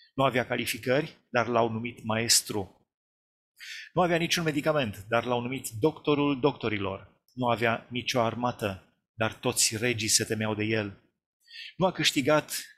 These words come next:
nicio luptă militară, dar a cucerit lumea. Nu a comis nicio crimă, dar a fost răstignit. A fost îngropat într-un mormânt, iar a treia zi a înviat.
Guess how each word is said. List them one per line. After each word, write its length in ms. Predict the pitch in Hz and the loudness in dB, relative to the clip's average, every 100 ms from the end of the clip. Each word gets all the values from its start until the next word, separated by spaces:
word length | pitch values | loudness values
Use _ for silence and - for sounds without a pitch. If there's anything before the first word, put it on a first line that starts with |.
| _ | _
nicio 280 | 147 - 147 | -4 2 2
luptă 260 | 143 147 | 2 -2
militară, 680 | 135 127 123 107 92 90 - - _ _ _ _ _ _ _ _ | -4 -4 0 0 -2 -8 -14 -20 _ _ _ _ _ _ _ _
dar 140 | - 110 | -4 -4
a 60 | |
cucerit 400 | - 101 110 107 | -2 -4 -4 -4
lumea. 400 | 104 98 92 92 _ _ _ _ _ _ _ _ - - | -6 -6 -8 -14 _ _ _ _ _ _ _ _ -20 -12
Nu 100 | 131 | 0
a 60 | 131 | 2
comis 400 | 131 127 117 - | 2 0 2 2
nicio 280 | 131 - 131 | 0 -2 -2
crimă, 720 | - 135 110 92 98 107 _ _ _ | -4 -4 -4 -4 -6 -10 _ _ _
dar 160 | 113 | -2
a 40 | 107 | -2
fost 360 | - 110 - | -2 -4 -2
răstignit. 800 | 110 - 113 107 110 - - - _ _ _ - - - | -2 -2 -4 -8 -8 -10 -18 -20 _ _ _ -20 -18 -6
A 60 | |
fost 200 | - 147 | -2 0
îngropat 420 | 165 143 143 143 143 | 0 0 2 2 0
într-un 260 | 131 139 | -4 -2
mormânt, 580 | 131 127 131 160 165 - _ | 0 0 -2 -4 -8 -18 _
iar 140 | 127 117 | -2 0
a 60 | |
treia 260 | 113 135 117 | 0 0 2
zi 420 | 104 127 131 131 | 2 2 0 0
a 240 | 123 117 - | -4 -6 -6
înviat. 800 | 117 110 95 117 117 - - | -8 -6 -2 2 0 -2 -16